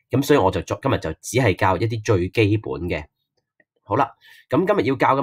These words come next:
乜嘢呢？咁大家睇到個 screen 都，都知道啦。咁今日我哋要教呢，就係一個叫 if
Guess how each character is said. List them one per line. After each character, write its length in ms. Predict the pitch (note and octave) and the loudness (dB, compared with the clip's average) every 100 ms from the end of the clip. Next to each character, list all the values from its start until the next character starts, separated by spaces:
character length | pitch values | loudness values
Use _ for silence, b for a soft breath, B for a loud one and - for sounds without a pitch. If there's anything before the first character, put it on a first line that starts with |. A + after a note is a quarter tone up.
| D#3 | 0
乜 20 | |
嘢 160 | C3 B2 | 0 0
呢？ 160 | C3+ | 0
咁 120 | C3+ | 0
大 100 | C#3 | -2
家 160 | - A2+ | -2 -2
睇 240 | G#2+ F2+ | -2 -4
到 100 | F#2+ | -2
個 80 | G2 | -2
screen 360 | F#2+ - G#2 G#2 | -4 -2 -2 0
都， 120 | G2+ | -2
都 140 | G2 | -4
知 180 | G#2 G#2+ G2+ | -6 -6 -4
道 120 | E2 | -2
啦。 160 | E2+ - | -2 -4
咁 160 | - A#2 | -6 -2
今 120 | C#3 | 0
日 20 | |
我 160 | - F#2 | 0 -2
哋 100 | F2 | -2
要 80 | F#2+ | -2
教 240 | G2+ F#2 | 0 2
呢， 100 | A2 | 2
就 100 | A2+ | 0
係 60 | D#2+ | -2
一 40 | |
個 120 | G#2 F#2 | -2 -2
叫 120 | F2 - _ | -4 -6 _
if 220 | - F#2+ | -4 -2